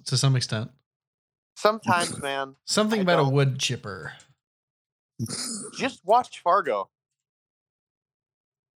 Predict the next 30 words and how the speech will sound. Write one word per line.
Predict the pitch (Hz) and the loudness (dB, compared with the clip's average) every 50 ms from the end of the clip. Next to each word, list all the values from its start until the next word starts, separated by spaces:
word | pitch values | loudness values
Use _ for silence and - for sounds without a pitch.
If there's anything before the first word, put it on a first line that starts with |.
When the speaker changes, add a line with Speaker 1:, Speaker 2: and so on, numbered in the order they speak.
| _ _ _ _ _ _ _ _ _ _ _ _ - | _ _ _ _ _ _ _ _ _ _ _ _ -8
Speaker 1:
I'm | 190 214 | -8 -6
not, | 226 240 233 233 - - 156 | -4 -4 -6 -8 -10 -8 -4
I'm | 151 | -2
Speaker 2:
You | 156 - | 0 2
Speaker 1:
not | 254 262 | 2 2
Speaker 2:
know | 254 | 2
how | 220 233 247 | 4 2 2
Speaker 1:
opposed. | 233 196 | 4 4
Speaker 2:
much | 220 226 147 - 170 | 2 0 0 -2 -8
you | 175 190 202 190 160 135 131 | -8 -8 -8 -8 -10 -2 2
loved | 139 139 139 143 147 147 156 156 156 156 175 - _ _ _ _ _ _ _ _ _ _ - | 4 4 6 6 4 2 0 -4 -10 -18 -20 -20 _ _ _ _ _ _ _ _ _ _ -2
Buster | 127 127 127 - - 135 | 0 0 -2 -4 -8 -12
Scruggs? | - - - 123 110 107 113 123 - - _ _ _ _ _ _ | -10 -6 -2 0 0 0 -2 -4 -10 -20 _ _ _ _ _ _
Speaker 1:
Yeah. | 147 135 165 240 320 262 190 - _ _ _ _ _ _ _ _ _ _ _ _ _ _ _ _ _ _ _ _ _ _ _ | 0 2 2 2 0 -4 -10 -12 _ _ _ _ _ _ _ _ _ _ _ _ _ _ _ _ _ _ _ _ _ _ _
Speaker 2:
Same, | - 143 131 131 131 131 131 _ | -4 -2 -2 -2 -2 -6 -10 _
same | - - - - 151 139 139 143 | -20 -12 -4 0 0 0 2 2
writers, | 139 135 127 127 127 131 127 - - | 2 2 2 2 2 -2 -4 -4 -4
same | 127 117 110 | -4 -4 -4
directors. | 107 110 98 87 - _ _ _ _ _ _ _ _ - | -2 -2 -4 -4 -4 _ _ _ _ _ _ _ _ -6
Speaker 1:
I, | 120 120 135 147 - _ - | -4 -4 -4 -4 -6 _ -12
I | 135 | -6
believe | 117 127 131 143 220 - | -2 0 0 0 -2 -4
that. | - 120 - - | -6 -10 -6 -2
I | 123 123 | 2 2
really | 139 135 135 139 143 156 165 | 4 4 6 6 6 6 6
like | 151 151 175 196 - | 4 4 2 2 -2
the | 240 196 | -8 -4
Coen | - 165 160 170 170 160 | 0 0 2 2 2 0
brothers | 170 165 165 170 156 147 | 0 0 0 0 0 0
movies. | 156 170 214 247 226 180 139 - - | 0 -2 -2 -4 -6 -8 -10 -12 -16